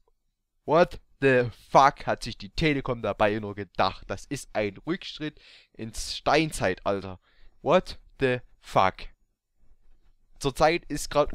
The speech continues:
übelster Shitstorm auf Facebook und allen Sachen los. Und die, die Bundesregierung und die, äh, Netzagentur, die Wettbewerbsnetzagentur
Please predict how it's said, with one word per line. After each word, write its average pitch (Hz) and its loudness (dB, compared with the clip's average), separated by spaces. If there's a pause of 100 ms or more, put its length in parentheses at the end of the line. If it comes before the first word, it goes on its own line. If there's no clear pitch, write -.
übelster 202 -4
Shitstorm - 0
auf 127 4
Facebook - -6
und 110 -6
allen 160 0
Sachen 151 -8
los. 180 -6 (400)
Und 135 -4 (160)
die, 117 -8 (160)
die 120 -12
Bundesregierung 180 -6
und 123 -10 (160)
die, 123 -8
äh, 113 -4
Netzagentur, 151 -8
die 127 -16
Wettbewerbsnetzagentur 143 -8